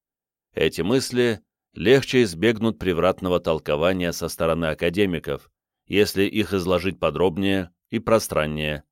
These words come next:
что я и намерен сделать. Если же излагать их, как это сделал Зенон, в более краткой и сжатой форме, то они более уязвимы для критики, ибо как проточная вода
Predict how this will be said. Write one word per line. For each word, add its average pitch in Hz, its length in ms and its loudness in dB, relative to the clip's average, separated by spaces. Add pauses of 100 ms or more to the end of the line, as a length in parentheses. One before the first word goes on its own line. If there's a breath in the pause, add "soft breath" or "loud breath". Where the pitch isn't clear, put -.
(360)
что - 360 0
я 135 180 4
и 127 160 -2
намерен 98 460 0
сделать. 92 500 0 (880)
Если 110 360 2
же 110 180 2
излагать 107 520 4
их, 98 180 -2
как 98 200 0
это 98 220 2
сделал 87 380 2
Зенон, 90 500 -2 (420)
в 80 180 -6
более 101 300 4
краткой 92 440 0
и 85 40 -2
сжатой 87 340 0
форме, 78 460 -4 (640)
то 71 120 -2
они 92 160 0
более 117 380 4
уязвимы 98 600 -2
для 85 160 0
критики, 82 560 -6 (540)
ибо 123 300 2
как 113 240 2
проточная 95 580 2
вода 76 460 0